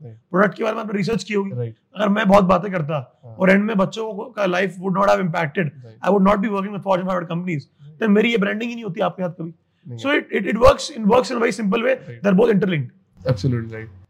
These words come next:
Speaker 1: तो अभी अब जो नए लोग हैं जिनके पास एक्सेसिबिलिटी नहीं है एंटरप्रेन्योरशिप बनने के लिए,
Speaker 2: हम्म।
Speaker 1: तो आप उनको कुछ बोलना चाहते हैं कि, मतलब, कैसे बन सकते हो आप? क्योंकि बहुत सारे लोग होते हैं जो बिजनेस फैमिली से नहीं आते, but
Speaker 2: जी।
Speaker 1: they want to be a businessman, बिजनेस एंटरप्रेन्योर बनना चाहते हैं,
Speaker 2: हम्म।
Speaker 1: उनके लिए आपके पास कुछ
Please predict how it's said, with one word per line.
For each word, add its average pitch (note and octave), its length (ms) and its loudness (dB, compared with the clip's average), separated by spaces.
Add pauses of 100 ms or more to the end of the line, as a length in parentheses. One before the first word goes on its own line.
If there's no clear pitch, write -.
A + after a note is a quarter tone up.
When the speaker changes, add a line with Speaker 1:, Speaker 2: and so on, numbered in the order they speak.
(200)
Speaker 1:
तो D3+ 80 2
अभी E3+ 160 0
अब E3 80 -8
जो D#3+ 200 -10
नए C#3+ 240 0
लोग C#3 200 -2
हैं B2+ 160 -12
जिनके C3 260 -16
पास C#3+ 340 -8
एक्सेसिबिलिटी D3+ 560 -2
नहीं C#3 200 -2
है C3 60 2
एंटरप्रेन्योरशिप C#3+ 540 -2
बनने B2+ 280 -2
के C3 100 -6
लिए, G#2+ 240 -10 (120)
Speaker 2:
हम्म। D3+ 260 8
Speaker 1:
तो C#3 80 2
आप C3 80 4
उनको C#3 240 -4
कुछ D#3 140 -8
बोलना C3+ 240 -4
चाहते D3 260 -6
हैं C#3+ 100 -8
कि, C3+ 60 -10
मतलब, C3+ 180 -12
कैसे C3+ 220 0
बन C#3 180 -2
सकते C3+ 300 -8
हो B2+ 80 2
आप? A#2+ 140 0
क्योंकि D#3 180 -2
बहुत D3+ 200 -2
सारे E3 120 4
लोग D#3 120 -2
होते D3+ 160 -10
हैं D#3 60 -12
जो E3 160 -6 (220)
बिजनेस D3+ 500 -2
फैमिली C#3 240 0
से C#3+ 100 -8
नहीं C#3 140 -6
आते, C3+ 180 0
but C#3 120 -6 (140)
Speaker 2:
जी। D3 100 10
Speaker 1:
they C#3 120 8
want D#3 140 2
to D#3+ 80 -6
be D#3+ 60 -6
a C#3+ 60 -6
businessman, C3 480 -6 (160)
बिजनेस C3+ 300 -10
एंटरप्रेन्योर C#3 460 -8
बनना B2 140 -8
चाहते A2+ 300 -10
हैं, - 80 -18 (120)
Speaker 2:
हम्म। D#3+ 200 0 (140)
Speaker 1:
उनके C3+ 220 -8
लिए D3+ 100 2
आपके D3+ 180 -4
पास C#3 220 -12
कुछ C3+ 140 -16